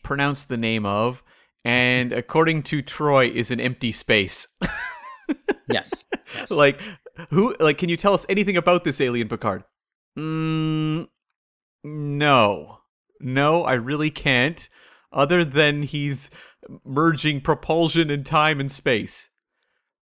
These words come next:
Speaker 1: Okay. Like, this feels like a setup for something that the show would have no willingness to commit to in that period. Like, serialized television wasn't really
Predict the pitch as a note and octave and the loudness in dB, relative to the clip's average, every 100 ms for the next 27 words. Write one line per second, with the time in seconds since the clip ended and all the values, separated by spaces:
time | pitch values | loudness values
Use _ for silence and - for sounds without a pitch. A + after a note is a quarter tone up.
0 | _ _ - C#3 - D#3 F2+ E2+ _ _ | _ _ -2 0 2 2 0 -8 _ _
1 | _ _ _ C#3 D#3 E3 - - - A#3 | _ _ _ -2 0 -2 -12 -16 -2 -2
2 | B3 - C#4+ C#4 B3+ G3+ F#3 E3 - _ | -2 -4 2 2 2 2 4 4 0 _
3 | _ _ _ _ _ _ _ - C3+ - | _ _ _ _ _ _ _ -2 -2 -2
4 | - F3+ F#3+ G#3+ - - D#3+ - D3 B2+ | 0 2 4 2 -2 -6 -4 -2 -2 0
5 | C3+ C3 B2+ A#2 A#2+ A2+ C#3 C3+ C3+ A#2+ | 0 0 -2 -6 -6 -2 2 4 2 0
6 | B2 A2+ A2 G#2+ _ _ - F#3+ B3 F3 | 0 2 0 -4 _ _ -12 -2 0 4
7 | D3 C3+ A#2+ G#2+ - A#2+ A2 - A2 A2 | 4 4 2 -2 -2 -6 -6 -6 -4 -4
8 | - D3 D3+ C#3 C3+ C3 _ - C#3 C#3+ | -4 -4 -2 0 0 -2 _ -4 -2 0
9 | - G#3 - B3 A3 E3 B2+ A2 - _ | -2 -6 -6 -2 0 2 2 0 -6 _
10 | - B2 A2 G#2 G2 G#2+ G#2+ G#2+ A2 G#2+ | -6 -4 -2 -4 -6 -6 -6 -6 -8 -6
11 | G2+ | -6